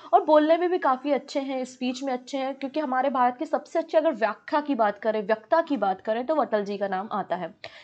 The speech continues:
स्पीच देने में बहुत माहिर थे और जब ये बोलते थे तो लोग इनको सुना करते थे। तो दीनदयाल उपाध्याय जी के साथ मिलकर इन्होंने कई सारे न्यूज़पेपर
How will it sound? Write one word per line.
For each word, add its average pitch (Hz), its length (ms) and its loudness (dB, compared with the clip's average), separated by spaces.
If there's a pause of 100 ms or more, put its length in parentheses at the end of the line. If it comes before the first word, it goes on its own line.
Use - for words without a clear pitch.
स्पीच 320 300 0
देने 311 260 0
में 302 120 0
बहुत 262 240 -2
माहिर 226 440 -2
थे 349 80 -2
और 370 240 4 (280)
जब 302 180 6
ये 381 60 6
बोलते 269 380 0
थे 349 120 -4
तो 349 80 -2
लोग 269 240 2
इनको 254 540 -2
सुना 370 280 4
करते 196 360 0
थे। 175 100 -10 (720)
तो 277 60 -2
दीनदयाल 294 460 4
उपाध्याय 254 500 2
जी 233 180 -6
के 240 120 -4
साथ 208 280 -4
मिलकर 202 240 -6
इन्होंने 240 240 -4
कई 220 180 -4
सारे 214 240 -2
न्यूज़पेपर 202 680 -2